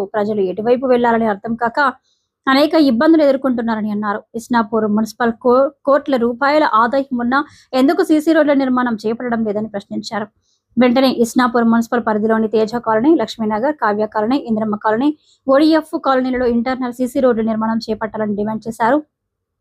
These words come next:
తేజ కాలనీ గేటు వద్ద ఉన్న వైన్స్ ప్రజలకు ఇబ్బందికరంగా మారిందని, సెకండ్ షిఫ్ట్, నైట్ షిఫ్ట్ వెళ్లే సందర్భంలో ప్రజలు తీవ్ర ఇబ్బందులు ఎదుర్కొంటున్నారని అన్నారు. కాలనీ లోపలికి వెళ్లే డివైడర్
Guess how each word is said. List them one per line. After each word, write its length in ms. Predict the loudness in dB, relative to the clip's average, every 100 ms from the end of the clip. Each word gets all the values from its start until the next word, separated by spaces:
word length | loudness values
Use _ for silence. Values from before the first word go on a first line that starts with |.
| _ _ _ _ _ _ _
తేజ 200 | 2 4 2
కాలనీ 240 | 2 2 2 2
గేటు 160 | 2 2
వద్ద 140 | 2 2
ఉన్న 120 | 2 0 0
వైన్స్ 240 | -2 -2 -4
ప్రజలకు 380 | -4 -2 -4 -2 -4
ఇబ్బందికరంగా 580 | -2 -4 -2 -2 0 2
మారిందని, 380 | 2 0 0 0 0
సెకండ్ 280 | 0 0 -4 -6
షిఫ్ట్, 260 | -12 -2 0
నైట్ 200 | 2 0 -4
షిఫ్ట్ 220 | -8 -4 -2
వెళ్లే 220 | 2 2 2
సందర్భంలో 540 | -2 -6 -4 -2 2 2 0 _ _ -2
ప్రజలు 280 | 0 2 0 0
తీవ్ర 180 | 2 4
ఇబ్బందులు 260 | 4 2 2 2
ఎదుర్కొంటున్నారని 640 | 2 -2 -2 -4 -4 -2
అన్నారు. 260 | -2 0 -2 -8 _ -20 _ _ _
కాలనీ 280 | 0 4 4 4
లోపలికి 360 | 2 0 0 0
వెళ్లే 180 | 2 2 2
డివైడర్ 380 | 0 0 0